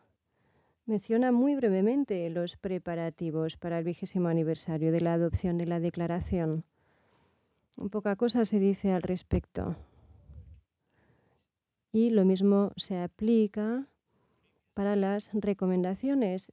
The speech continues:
En periodos de sesiones anteriores que usted presidió, señor presidente, se habían incluido recomendaciones, eh,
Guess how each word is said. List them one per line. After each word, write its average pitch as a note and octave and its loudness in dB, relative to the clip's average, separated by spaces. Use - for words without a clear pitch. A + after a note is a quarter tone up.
En F#3 -2
periodos A#3+ 0
de B3+ -8
sesiones A3+ -2
anteriores G3+ -2
que F3 -8
usted E3+ -8
presidió, F3+ -2
señor F#3+ 0
presidente, A3 0
se - -10
habían C4 2
incluido A#3+ 2
recomendaciones, F3 -2
eh, G2+ -8